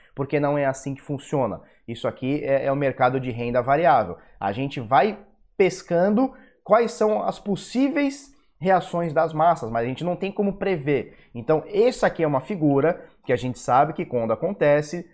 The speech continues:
a partir de um monte de coisa, tá? A gente sabe que existe uma grande possibilidade de ter uma alta, mas pode ser que não aconteça, tá? Então é muito importante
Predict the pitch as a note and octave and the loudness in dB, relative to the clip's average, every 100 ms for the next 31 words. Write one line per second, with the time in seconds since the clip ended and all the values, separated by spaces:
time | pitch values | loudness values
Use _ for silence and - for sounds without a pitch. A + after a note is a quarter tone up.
0 | - B2 C#3+ C3 - C3 - C3+ D#3+ F3 | -4 2 2 2 0 -4 -4 0 2 2
1 | D3 F3 - D3+ C#3+ C#3+ G#3+ - _ - | 0 -6 2 4 4 2 -2 -4 _ -2
2 | C3+ D3+ - _ - C#3+ F3 - E3+ D3 | -2 -2 -14 _ 0 0 0 0 2 2
3 | D3+ D#3+ D3 D3+ B2+ A#2+ G3 A#3+ G3 F3+ | 2 -2 -2 -2 -2 0 2 2 0 -4
4 | D#3+ D3 F3 E3+ C3+ B2+ A#2+ A#2+ C#3+ A2+ | -4 -6 -6 2 4 4 0 -8 -6 -4
5 | A2 C3+ C#3+ C3 - G2+ F3 - C#3 C3+ | -2 2 2 2 0 0 0 2 0 0
6 | E3+ E3+ F#3+ F#3 F#3 A3 G#3 E3+ D#3 - | -2 -2 2 2 2 -2 0 -2 -2 -8
7 | _ - C3+ C#3+ - - A#2 D#3+ D#3 F3 | _ 0 0 0 -8 -16 -2 2 2 2
8 | C4+ B3 G#3+ G3 D#3 D3 D3+ D3 F3 | 0 0 -2 -2 -2 -2 -2 -4 -10